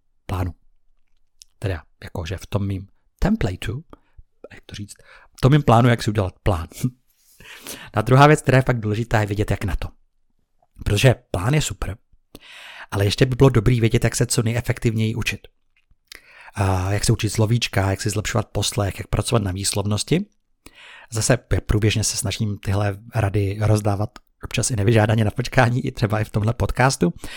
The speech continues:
Ale jinak zase bych vám doporučil, pokud můžu, a svůj online kurz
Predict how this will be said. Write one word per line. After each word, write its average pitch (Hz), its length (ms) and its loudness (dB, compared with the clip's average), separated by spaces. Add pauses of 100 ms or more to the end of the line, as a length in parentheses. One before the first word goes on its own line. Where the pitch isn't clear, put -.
(320)
Ale 117 340 6
jinak 123 240 6
zase 113 200 0
bych 113 100 4
vám 110 140 4
doporučil, 120 500 2 (140)
pokud - 220 -4
můžu, 104 300 2 (480)
a 98 220 0
svůj 110 260 -2
online 104 280 -2
kurz - 240 4